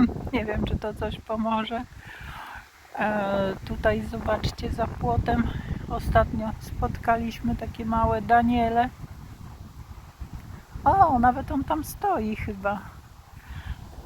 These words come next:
No, jest. Coś tam sobie skubie, jakąś trawkę. Widzicie? Tam gdzieś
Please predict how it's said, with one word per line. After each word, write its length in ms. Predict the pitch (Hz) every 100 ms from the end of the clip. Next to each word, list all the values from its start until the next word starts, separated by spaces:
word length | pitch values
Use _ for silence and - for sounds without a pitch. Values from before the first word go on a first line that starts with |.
| -
No, 360 | 302 359 381
jest. 640 | 370 392 330 240 - - - - - - - - - - - - - - - - -
Coś 260 | 240 233
tam 220 | - 247
sobie 360 | 247 247 233 247
skubie, 540 | - - 302 226 226
jakąś 440 | 214 214 226 214 -
trawkę. 680 | - 233 220 - - 233 - - - - - - - - - - - - - - - - - - 233
Widzicie? 440 | - 233 - 381 - - - - - - - - - - - - - - - -
Tam 240 | - 254 262
gdzieś 320 | 392 403 -